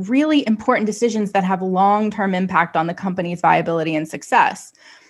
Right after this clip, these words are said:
People don't really understand sometimes, um,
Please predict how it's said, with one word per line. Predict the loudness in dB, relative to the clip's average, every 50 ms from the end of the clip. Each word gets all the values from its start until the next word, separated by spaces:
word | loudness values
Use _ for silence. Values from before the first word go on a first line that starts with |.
| _ _ _ _ _ _ _ _ _ _
People | 0 0 2 4 4 4
don't | 4 2 2 2 2
really | 4 4 4 4 4
understand | 2 2 2 0 0 0 -4 -8 -2 0 0 2 2 2 2 2 2 0 0
sometimes, | 0 0 -2 -2 -2 -4 -2 0 0 2 2 0 -2 -2 -4 -4 -6 -8 -12 -18 -20 -20 -12 _ 2
um, | 4 6 6 6 4 2 0 -4